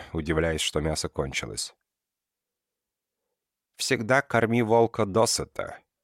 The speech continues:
громко произносит старуха, «чтобы он не перегрыз тебе глотку». И черный волк, следует ее указаниям,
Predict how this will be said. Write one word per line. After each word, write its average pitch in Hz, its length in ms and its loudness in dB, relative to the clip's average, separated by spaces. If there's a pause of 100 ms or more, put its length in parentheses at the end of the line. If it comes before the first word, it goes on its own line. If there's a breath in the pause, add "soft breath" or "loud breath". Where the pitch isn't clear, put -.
(100)
громко 78 400 0
произносит 76 600 0
старуха, - 560 -2 (380 loud breath)
«чтобы 113 340 4
он 101 160 6
не 104 80 2
перегрыз 95 480 0
тебе 87 260 0
глотку». 87 580 -2 (1160)
И 110 100 0
черный 113 380 2
волк, 98 400 2
следует 87 580 0
ее 82 180 2
указаниям, 90 680 0